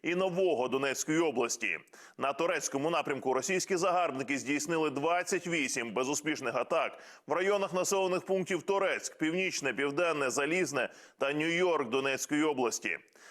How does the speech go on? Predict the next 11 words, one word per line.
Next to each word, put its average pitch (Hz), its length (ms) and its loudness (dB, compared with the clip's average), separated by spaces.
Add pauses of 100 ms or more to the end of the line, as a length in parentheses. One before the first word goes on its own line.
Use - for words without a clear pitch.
(120)
На 131 100 0
Покровському 170 600 0
напрямку 151 420 0
українські 160 540 0
воїни 170 440 2
відбили 147 360 0
сорок 190 460 2
дев'ять 165 360 0
атак 151 360 0
російських 139 500 -2
окупантів 127 680 -2